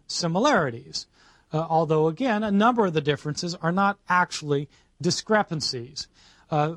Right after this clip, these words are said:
sometimes as an exercise for my students, uh, in my undergraduate classes, I have them make, uh, have them compare these two accounts. Have them read the Gospel of Matthew, list everything that happens in Matthew,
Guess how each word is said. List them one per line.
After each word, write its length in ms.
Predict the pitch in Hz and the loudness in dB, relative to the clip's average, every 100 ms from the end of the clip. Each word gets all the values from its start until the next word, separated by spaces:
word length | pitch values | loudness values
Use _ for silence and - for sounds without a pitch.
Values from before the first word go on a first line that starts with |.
| 160 | -6
sometimes 440 | - 208 202 170 | -4 0 0 0
as 140 | 147 147 | -2 -4
an 120 | 147 | -2
exercise 540 | 214 208 180 147 139 | -2 -2 -2 -2 -4
for 140 | - 139 | -6 -8
my 140 | 131 | -6
students, 680 | - - 202 156 123 - - - | -6 -2 -2 -2 -6 -8 -8 -4
uh, 160 | 143 | -4
in 80 | 147 | -2
my 160 | 139 139 | -2 0
undergraduate 580 | 180 160 156 151 139 - | 0 0 0 0 -4 -6
classes, 500 | 135 123 131 143 - - _ | -6 -6 -6 -8 -12 -20 _
I 140 | - 160 | -2 0
have 260 | 190 196 | 2 0
them 280 | 160 175 175 _ _ | 0 -2 -4 _ _
make, 420 | 170 156 147 _ | -2 -2 -2 _
uh, 240 | 156 143 143 | -4 -4 -2
have 220 | 165 151 | -2 -2
them 320 | 156 143 160 - | -6 -6 -10 -8
compare 320 | 160 202 180 | 0 0 2
these 180 | 165 - | 0 -2
two 140 | 156 | -6
accounts. 480 | 135 160 113 110 - - _ | -4 -4 -6 -12 -18 -20 _
Have 160 | 156 139 | -4 -4
them 120 | 135 | 0
read 200 | 160 214 | 2 2
the 60 | 190 | 2
Gospel 340 | 180 170 160 | 2 0 -4
of 40 | |
Matthew, 440 | 147 151 139 143 131 - - | -4 -4 -4 -8 -12 -14 0
list 300 | 180 254 - | 2 2 0
everything 400 | 208 233 254 247 | -2 -2 -2 -4
that 100 | 214 | -4
happens 340 | 165 170 175 165 | -4 -4 -6 -8
in 80 | 156 | -6
Matthew, 460 | 123 110 147 190 | -8 -8 -8 -8